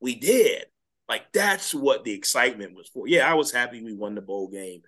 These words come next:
but it was more excitement for everybody involved, fans, players, everybody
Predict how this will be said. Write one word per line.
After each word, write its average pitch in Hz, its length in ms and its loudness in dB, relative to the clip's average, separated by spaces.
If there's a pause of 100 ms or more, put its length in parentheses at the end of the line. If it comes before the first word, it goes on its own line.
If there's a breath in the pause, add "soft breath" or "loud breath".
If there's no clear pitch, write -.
(400)
but 135 140 6
it 123 140 4
was 117 300 -6
more 156 720 4 (180)
excitement 113 800 -2 (120)
for 101 240 -10 (120)
everybody 139 920 0
involved, 98 480 -8
fans, 143 520 -4
players, 139 720 -2 (480)
everybody 175 720 2